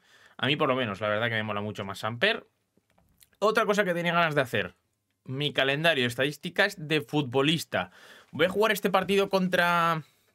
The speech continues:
ah, no me acuerdo qué, qué equipo es. Vale, tenemos bastón. Tenemos a, ¿qué? ¿Ves? Ekeche, ya os lo he dicho yo. Luego está Sila, está Vallejo del Real Zaragoza, está Sergio León.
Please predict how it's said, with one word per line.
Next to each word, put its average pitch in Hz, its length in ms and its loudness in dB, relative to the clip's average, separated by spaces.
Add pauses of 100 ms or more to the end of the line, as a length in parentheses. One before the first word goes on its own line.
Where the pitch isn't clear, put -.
(800)
ah, 139 240 -4
no 139 120 -6
me 139 60 -4
acuerdo 131 260 -2
qué, 120 260 -4
qué 117 100 -14
equipo 120 240 -4
es. 180 180 -6 (360)
Vale, 110 140 0
tenemos 123 280 -6
bastón. 98 560 -6
Tenemos 131 360 -8
a, 101 200 0
¿qué? 120 320 -2
¿Ves? 113 460 -10 (140)
Ekeche, 117 540 -4
ya 107 140 0
os 98 60 -4
lo 98 100 -4
he - 20 -4
dicho 98 240 -8
yo. 117 280 -4 (420)
Luego 131 200 2
está - 220 -2
Sila, 170 580 -2
está 139 300 -2
Vallejo 131 400 0
del 117 120 0
Real 120 180 -4
Zaragoza, 143 640 0
está 127 300 -2
Sergio 135 360 -4
León. 135 440 0